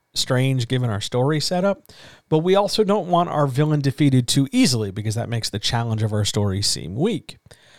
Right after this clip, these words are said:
But we want to set up our, our thing so that our villain undoes it himself. That's how,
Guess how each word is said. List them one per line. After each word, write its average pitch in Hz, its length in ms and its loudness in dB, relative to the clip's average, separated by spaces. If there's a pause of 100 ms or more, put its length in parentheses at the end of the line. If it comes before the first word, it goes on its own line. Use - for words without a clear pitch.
(360)
But 175 160 2
we 185 160 0
want 190 320 0
to 156 120 -2
set 175 300 0
up 170 160 0
our, 131 240 -2
our 131 180 -4
thing 185 340 -2
so 143 220 -2
that 131 140 -4
our 127 160 -2
villain 156 380 2
undoes 135 420 0
it 127 100 -6
himself. 117 480 -2
That's - 280 -6
how, - 100 -12